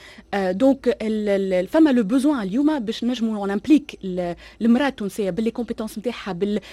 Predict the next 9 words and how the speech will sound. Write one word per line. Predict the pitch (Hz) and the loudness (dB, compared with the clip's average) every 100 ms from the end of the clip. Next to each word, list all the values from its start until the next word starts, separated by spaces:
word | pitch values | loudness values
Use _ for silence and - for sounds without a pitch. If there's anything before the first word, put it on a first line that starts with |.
| - | -4
بالخاصيات | 226 220 220 208 - 277 262 285 254 | 0 2 2 0 0 -2 0 0 0
نتاع | 208 | -2
الرؤية | 196 330 226 | -2 -2 -2
النسائية | 208 196 220 220 196 180 | -4 -4 -4 -2 -2 -2
لأي | 170 294 285 | -2 4 4
حاجة | - 233 185 | 2 -2 -2
اقتصادية | 185 226 240 - 214 233 | -6 -6 -8 -6 -2 -2
ولا | 185 185 | 0 -2
اجتماعية، | 190 - 190 185 240 | -6 -4 -4 0 -2